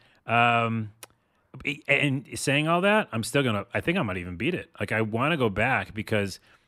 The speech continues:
the minute to minute, moment to moment gameplay is really fun. It is really fun, uh, like, nice to look at as well. I didn't mention anything about that, but I, I like the landscapes.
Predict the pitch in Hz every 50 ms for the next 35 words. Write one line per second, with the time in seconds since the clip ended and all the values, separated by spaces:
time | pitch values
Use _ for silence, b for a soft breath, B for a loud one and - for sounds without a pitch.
0 | b b b _ _ _ _ _ - 113 113 110 117 131 156 156 - - 135 131
1 | 131 127 127 120 117 - - 107 117 131 160 170 - 147 131 120 117 113 90 107
2 | 104 107 95 - 98 104 - - 98 104 113 110 104 107 113 117 120 - - 101
3 | 90 82 82 85 92 b b b b b - - 110 147 165 160 185 185 151 110
4 | - - 120 120 123 107 110 98 101 92 - 110 107 104 117 120 117 - 110 101
5 | 104 101 - - 113 110 110 92 95 98 95 98 110 120 143 151 b b b b
6 | b b b b - - 98 95 98 98 101 101 - - 104 92 101 98 87 85
7 | 82 - 117 127 120 107 113 113 98 95 - - 92 95 95 92 95 95 - 98
8 | 87 92 101 117 123 117 - - 127 123 127 123 - - - b